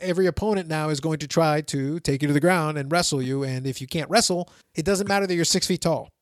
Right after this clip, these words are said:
It doesn't matter that you have tremendous reach over all of your opponents. It's gonna suck. She's tremendously marketable. She is a good fighter in certain aspects, but her game is incomplete, and that's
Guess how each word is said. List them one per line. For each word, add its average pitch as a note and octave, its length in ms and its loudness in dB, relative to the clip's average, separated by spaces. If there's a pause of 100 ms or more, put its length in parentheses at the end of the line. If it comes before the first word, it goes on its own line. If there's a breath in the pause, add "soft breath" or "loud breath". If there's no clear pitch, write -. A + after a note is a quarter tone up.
(240)
It C#3+ 80 -6
doesn't F3 200 2
matter F#3 180 4
that F3 100 2
you E3 80 2
have E3 180 2
tremendous E3 400 -2 (100)
reach E3+ 420 0
over D#3+ 240 4
all D#3 140 4
of D3+ 60 2
your D3+ 80 4
opponents. F3+ 440 0 (240 soft breath)
It's F3+ 160 -2
gonna E3 160 2
suck. - 380 -2 (240)
She's - 180 -2
tremendously G#3 460 0
marketable. G#3+ 640 0 (180)
She F#3 320 2
is A#3 100 2
a B3 60 -2
good A3+ 160 0
fighter G3 320 0
in E3 140 -4
certain F#3+ 280 0
aspects, F#3 600 -4 (440 soft breath)
but E3 280 2
her D#3 100 4
game F3 260 4
is D#3+ 120 2
incomplete, E3 680 0
and D3 200 -2
that's D#3 380 0